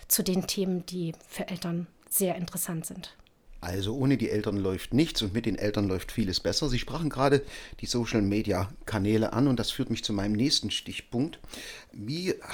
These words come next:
Speaker 2: handhaben Sie das mit der Thematik des Kinderschutzes? Wenn wir in die digitalen Medien reingehen, wenn wir in das Internet reingehen, haben wir es dort mit sechs bis zehnjährigen Schülerinnen und Schülern zu tun,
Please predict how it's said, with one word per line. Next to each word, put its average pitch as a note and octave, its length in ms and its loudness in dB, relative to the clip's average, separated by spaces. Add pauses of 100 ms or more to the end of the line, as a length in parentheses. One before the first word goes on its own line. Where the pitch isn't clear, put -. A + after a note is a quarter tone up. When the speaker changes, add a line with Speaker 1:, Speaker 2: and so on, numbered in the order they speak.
(100)
Speaker 2:
handhaben D#3+ 460 0
Sie D3 100 -2
das - 180 -2
mit C3+ 140 4
der B2+ 100 2
Thematik B2 500 -4 (120)
des - 160 2
Kinderschutzes? - 800 0 (300)
Wenn D3+ 200 4
wir D#3+ 400 4
in A#2+ 140 0
die A#2+ 140 -2
digitalen A#2 500 0
Medien G#2 240 2
reingehen, F#2 460 0
wenn D3 100 2
wir C#3+ 120 4
in G#2 40 2
das A2+ 180 0 (280)
Internet F2+ 420 2
reingehen, G2+ 420 2 (360)
haben C#3+ 280 0
wir D3+ 140 2
es - 300 -2
dort C#3+ 160 2
mit B2+ 240 2
sechs A2+ 360 2
bis - 280 0
zehnjährigen F2+ 640 0 (200)
Schülerinnen C3+ 480 4
und A2+ 140 -2
Schülern F2 340 -2
zu - 120 -6
tun, D3 300 2